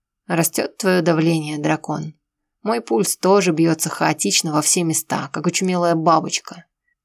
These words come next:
«Я оплету твои руки, пропущу веревку у тебя под грудью»,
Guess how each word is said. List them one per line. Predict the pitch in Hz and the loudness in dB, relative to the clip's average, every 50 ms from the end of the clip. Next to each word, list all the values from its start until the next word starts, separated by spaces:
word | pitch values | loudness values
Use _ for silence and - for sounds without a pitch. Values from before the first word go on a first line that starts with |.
| _ _ | _ _
«Я | - 165 170 170 | 0 4 4 4
оплету | 165 165 170 160 151 - 180 180 | 4 4 2 0 2 2 2 0
твои | 175 170 160 165 156 156 | 2 2 2 2 4 4
руки, | 156 170 180 196 208 202 - 196 196 190 180 _ _ _ _ _ _ _ _ _ | 4 6 6 4 4 2 -4 -10 -10 -10 -10 _ _ _ _ _ _ _ _ _
пропущу | - 165 160 165 156 - - 185 185 | -6 -6 -2 -2 -2 0 2 2 2
веревку | 175 170 160 156 151 165 170 160 - - 185 | 4 4 4 4 4 2 2 0 -2 -4 -2
у | 185 180 | -2 -2
тебя | 180 - 185 180 180 170 | -2 -2 0 2 2 0
под | 170 175 165 156 | 2 0 -2 -2
грудью», | 156 160 160 160 160 160 151 156 156 151 156 170 - | 0 0 2 2 2 2 0 0 -4 -4 -6 -8 -10